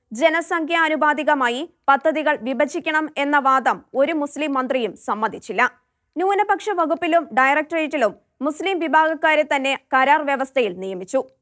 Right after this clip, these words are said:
ന്യൂനപക്ഷങ്ങൾക്കായുള്ള കോച്ചിംഗ് കേന്ദ്രങ്ങളും മറ്റു പരിശീലന കേന്ദ്രങ്ങളും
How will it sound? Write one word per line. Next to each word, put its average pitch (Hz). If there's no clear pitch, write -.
ന്യൂനപക്ഷങ്ങൾക്കായുള്ള 277
കോച്ചിംഗ് 320
കേന്ദ്രങ്ങളും 311
മറ്റു 262
പരിശീലന 311
കേന്ദ്രങ്ങളും 285